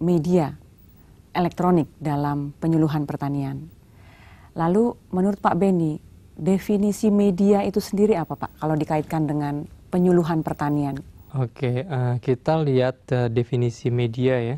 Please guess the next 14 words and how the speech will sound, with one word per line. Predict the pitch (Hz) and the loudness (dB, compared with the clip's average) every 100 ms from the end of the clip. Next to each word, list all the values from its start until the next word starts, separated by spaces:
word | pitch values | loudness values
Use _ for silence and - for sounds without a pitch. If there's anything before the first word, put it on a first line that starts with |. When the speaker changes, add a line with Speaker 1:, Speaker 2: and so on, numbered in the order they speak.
| 156 | -8
Speaker 2:
Media | 139 127 120 117 123 | -6 -4 -2 0 0
itu | 120 117 - 151 165 | 0 -4 -4 -4 -4
kalau, | 131 117 113 113 135 - | -4 -2 -2 -4 -6 -6
eh, | 120 117 117 113 - | -4 -4 -6 -8 -4
dalam | 123 113 117 | -2 -2 -2
bahasa | 117 - 117 | -4 -4 -4
Inggrisnya, | 117 - 123 170 - - - - - - - | -4 -4 -4 -4 -8 -20 -20 -20 -20 -20 -20
something | - 131 127 - 151 160 | -4 -2 -2 0 0 2
that | 131 120 - | 0 -2 -6
carries | - 127 139 - 151 | -4 0 -2 -2 -4
information, | 127 131 120 123 117 - 120 143 170 | -4 -2 -2 0 -2 -4 -4 -6 -8
ya, | 143 143 - _ | -8 -8 -12 _
between | 127 117 127 123 | -6 -4 -2 -2
sources | - 127 127 - 156 | -2 -4 -4 -4 -6